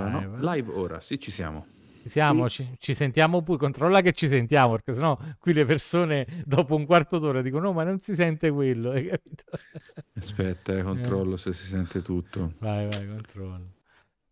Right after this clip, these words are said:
Speaker 2: Sì, si sente, vai, si sente, si sente.
Speaker 1: Perfetto, perfetto. E allora sta-, siamo qui stasera a festeggiare. Naturalmente qual-, mm, ci metto sempre solo io la faccia in queste, in que-, con queste cattive persone con cui collaboro. Buonasera Riccardo,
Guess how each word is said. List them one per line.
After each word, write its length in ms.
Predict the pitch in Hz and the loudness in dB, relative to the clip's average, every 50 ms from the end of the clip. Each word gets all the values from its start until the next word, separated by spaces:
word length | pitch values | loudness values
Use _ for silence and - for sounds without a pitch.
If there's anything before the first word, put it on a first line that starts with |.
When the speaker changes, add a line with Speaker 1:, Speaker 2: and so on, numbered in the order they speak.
| _ _ - | _ _ -18
Speaker 2:
Sì, 320 | - 101 - 117 101 87 - - | -10 -6 -2 -2 -2 -4 -6 -8
si 160 | - - 104 | -8 -6 -6
sente, 400 | - 104 95 90 85 - - 98 | -4 -2 -4 -4 -4 -6 -6 -4
vai, 220 | 107 107 95 90 | -4 -4 -4 -6
si 120 | - - 101 | -8 -12 -14
sente, 300 | - - 90 85 107 110 | -12 -12 -6 -2 0 2
si 60 | 113 | 4
sente. 400 | 110 110 110 107 104 123 117 107 | 4 4 2 2 0 -4 -6 -4
Speaker 1:
Perfetto, 720 | 104 101 101 98 101 101 101 101 101 101 98 - - 117 | -2 -2 0 0 0 0 0 0 -2 -2 -4 -4 -4 -4
perfetto. 720 | 120 127 - - - 175 160 135 123 107 - _ - 104 - _ - - 151 156 - | -4 -6 -6 -6 -4 -2 0 0 0 -2 -4 _ -10 -12 -12 _ -20 -20 -20 -18 -8
E 80 | - 170 | -4 -2
allora 380 | 185 226 262 262 226 180 156 139 | 0 0 0 0 0 0 0 -2
sta-, 220 | - - 190 - - - - _ | -2 -4 -4 -6 -6 -10 -20 _
siamo 340 | - - 208 214 208 202 | -4 0 0 2 2 0
qui 160 | - - 240 202 | -2 -4 -4 -4
stasera 460 | - - 196 165 170 214 196 175 165 | -2 0 0 2 4 4 6 6 6
a 80 | 147 - | 4 2
festeggiare. 1160 | - _ - 240 233 - - - 170 160 139 123 131 175 170 139 120 113 107 104 104 101 110 | -2 _ -4 -4 -4 -4 -4 -4 -4 -4 -2 0 2 4 4 6 6 4 4 2 0 0 -2
Naturalmente 560 | 110 120 131 143 170 170 156 151 135 - 123 104 | -4 -4 -4 -4 -4 -2 -2 -2 -2 0 0 0
qual-, 180 | 117 117 120 - - | 0 0 -4 -6 -10
mm, 180 | 123 127 117 - - 120 120 - | -12 -12 -12 -14 -18 -20 -18 -14
ci 160 | - - 143 | -6 -2 0
metto 240 | 139 131 - - 117 | 0 0 0 0 0
sempre 320 | 131 151 147 139 - 117 | 0 0 0 -2 -4 -8
solo 360 | - - - - 123 117 120 | -8 -8 -6 -6 -4 -2 -2
io 260 | 127 123 120 120 110 104 | -2 0 0 0 0 0
la 100 | 104 101 | 0 0
faccia 480 | - 123 117 113 107 - - - 107 | 2 2 2 2 0 -2 -4 -4 -2
in 140 | 101 101 104 | -2 -2 -2
queste, 680 | - 107 101 - - - 104 101 98 98 101 98 - _ _ - - - 156 165 156 135 - | -4 -6 -8 -8 -8 -10 -8 -8 -8 -8 -8 -10 -12 _ _ -20 -16 -12 -10 -10 -10 -10 -10
in 140 | 143 127 110 | -10 -8 -6
que-, 140 | 131 120 | -6 -6
con 180 | - 139 127 113 | -4 -6 -6 -4
queste 320 | - 143 - - - 147 | -2 -4 -2 -2 -2 -2
cattive 480 | - 147 131 - _ - 180 165 165 147 | 0 0 -2 -2 _ -2 0 2 2 4
persone 520 | 131 139 131 - - - 143 139 127 127 | 4 4 2 2 2 0 2 2 2 0
con 200 | 113 127 123 113 | -2 -2 -4 -2
cui 160 | 104 127 117 - | -2 -2 -2 -2
collaboro. 800 | 123 120 127 151 156 135 113 101 101 104 101 98 101 101 101 101 | -2 -2 -2 0 0 0 -2 -2 -4 -6 -6 -4 -4 -4 -6 -6
Buonasera 500 | 107 120 120 127 120 - 170 143 120 113 | -6 -6 -6 -4 -2 -2 -2 -2 -2 -4
Riccardo, 640 | 120 110 - - 165 143 110 101 95 104 104 | -8 -6 -4 -2 0 0 0 -2 -4 -6 -6